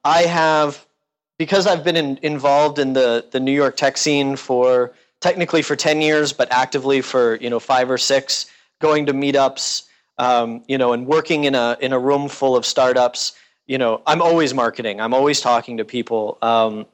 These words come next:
and, um, any opportunity that I had to talk to people in any sort of group,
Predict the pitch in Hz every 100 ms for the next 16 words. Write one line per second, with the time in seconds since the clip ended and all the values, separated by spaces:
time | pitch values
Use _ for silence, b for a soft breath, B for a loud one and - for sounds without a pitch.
0 | - 123 123 117 - b b b b _
1 | 120 117 113 110 113 - - 170 180 165
2 | 160 160 - 156 147 139 123 123 123 139
3 | 131 127 123 123 - 127 120 117 - 135
4 | 143 - 135 143 135 127 120 120 135 151
5 | - 131 117 113 139 135 135